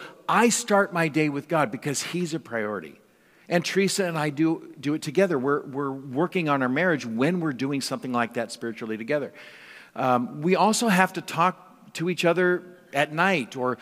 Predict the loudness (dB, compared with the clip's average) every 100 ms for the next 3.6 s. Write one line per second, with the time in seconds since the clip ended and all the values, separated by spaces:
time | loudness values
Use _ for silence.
0 | -8 -4 -2 0 0 -2 -4 -4 -2 0
1 | 2 2 0 -6 0 0 0 0 4 4
2 | 4 2 4 4 2 -2 -4 -4 -4 -4
3 | -4 -2 -4 0 0